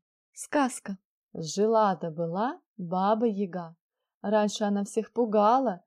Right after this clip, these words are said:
и даже съедала. Но теперь всё изменилось. Никто в лес не ходит, ягоды не собирает.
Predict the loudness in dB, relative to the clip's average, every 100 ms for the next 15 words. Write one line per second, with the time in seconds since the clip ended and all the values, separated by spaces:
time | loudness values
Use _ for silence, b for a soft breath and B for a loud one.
0 | _ -4 4 6 6 0 0 0 4 4
1 | 6 4 2 0 -6 _ _ _ -8 -2
2 | -2 -2 -4 -2 0 -2 -6 -6 -2 0
3 | 0 -2 -4 -6 -10 -12 -16 -20 _ _
4 | _ -6 -6 -8 -2 0 0 2 0 0
5 | -4 -6 -6 -2 0 0 0 -4 -6 _
6 | _ -8 0 2 2 2 0 0 0 -2
7 | -2 -2 0 2 2 0